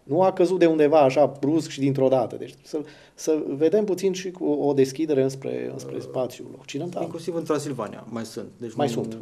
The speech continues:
Speaker 2: nu doar în Hunedoara
Speaker 1: Da,
Speaker 2: există
Speaker 1: nu
Speaker 2: astfel
Speaker 1: sunt
Speaker 2: de,
Speaker 1: singulare.
Speaker 2: de monumente. Există. Nu foarte multe, dar, dar există. Uh,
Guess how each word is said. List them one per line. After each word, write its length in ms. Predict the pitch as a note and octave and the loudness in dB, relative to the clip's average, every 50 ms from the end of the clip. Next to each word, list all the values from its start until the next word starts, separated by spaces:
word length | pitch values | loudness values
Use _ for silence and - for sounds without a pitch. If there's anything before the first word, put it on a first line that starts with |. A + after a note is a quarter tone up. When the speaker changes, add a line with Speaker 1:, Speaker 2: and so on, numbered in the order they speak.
| A2+ A#2 | -14 -12
Speaker 2:
nu 180 | A#2+ A#2+ A#2+ A#2 A#2 A2+ A2+ A2+ A2+ A2 A2 A2 A2+ A#2 | -10 -8 -8 -6 -6 -8 -8 -10 -10 -10 -12 -12 -12 -6
doar 180 | A2+ A#2+ A#2 | -4 -4 -4
în 60 | A2+ A2+ | -4 -6
Hunedoara 400 | A2 A2+ A2 A2 A2 G#2+ A2 G#2+ | -8 -10 -10 -10 -10 -10 -4 0
Speaker 1:
Da, 120 | - D3+ | 2 2
Speaker 2:
există 260 | A#2+ A2 A2+ G#2+ - F3 | 2 0 -4 -6 -4 -2
Speaker 1:
nu 60 | F3 | 0
Speaker 2:
astfel 180 | E3 C3+ C3+ B2+ | 0 0 -2 -4
Speaker 1:
sunt 120 | - - | -2 -2
Speaker 2:
de, 60 | A2 G#2+ | -4 -2
Speaker 1:
singulare. 220 | G#2 G#2 G2+ G2+ G#2+ | -2 -4 -6 -8 -10
Speaker 2:
de 60 | G#2 | -12
monumente. 340 | G#2 A2 A2 A2+ - - - - - | -12 -14 -16 -18 -20 -20 -20 -18 -12
Există. 400 | - C#3 B2+ A#2 G2 - - - - _ _ _ | -10 -10 -10 -10 -12 -14 -18 -20 -20 _ _ _
Nu 140 | - C#3+ C3+ | -6 -6 -2
foarte 280 | C3+ B2+ A#2 - - | -2 -2 -2 -2 -4
multe, 340 | A2 C3 D#3+ F#3+ F3+ G3+ F#3+ F#3+ - - | -4 -4 -4 -4 -6 -8 -10 -10 -12 -8
dar, 240 | - E3 D#3+ D#3 D#3 D3+ D3 C#3+ C3+ C3+ | -6 -6 -4 -6 -8 -12 -14 -16 -12 -8
dar 140 | C3 C#3 C3+ | -4 -2 -2
există. 400 | B2+ A#2 A2+ A2 - - - - _ _ _ _ _ _ _ _ _ _ _ _ _ | -2 -4 -6 -10 -14 -16 -18 -20 _ _ _ _ _ _ _ _ _ _ _ _ _
Uh, 560 | - C3+ C3+ C3+ C3+ B2+ B2+ B2 A#2+ A#2 A#2 | -4 0 2 2 4 4 4 4 4 0 -2